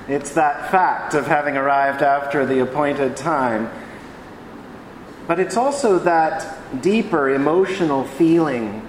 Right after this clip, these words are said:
that we sometimes get of having arrived a little too late for the party, having shown up after the heyday, too late to be of help, too late to fix, too late to save.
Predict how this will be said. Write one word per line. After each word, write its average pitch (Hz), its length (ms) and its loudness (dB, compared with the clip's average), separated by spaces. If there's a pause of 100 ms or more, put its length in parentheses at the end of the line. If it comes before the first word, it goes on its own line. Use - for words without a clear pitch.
that 143 200 0
we 151 120 0
sometimes 160 580 0
get 151 240 0
of 131 140 0 (460)
having 180 400 2
arrived 175 640 2
a 165 40 4
little 170 240 4
too 175 260 4
late 165 440 4
for 165 100 0
the 156 120 0
party, 151 600 0 (1040)
having 170 400 2
shown 190 380 2
up 180 140 2
after 175 680 2
the 170 100 2
heyday, 151 800 2 (640)
too 196 240 4
late 170 500 2
to 165 100 -2
be 151 180 0
of 143 120 0
help, 151 460 0 (500)
too 196 220 2
late 175 300 4
to 165 100 0
fix, - 920 -6 (600)
too 156 220 2
late 139 320 0
to 135 100 -6
save. 120 680 0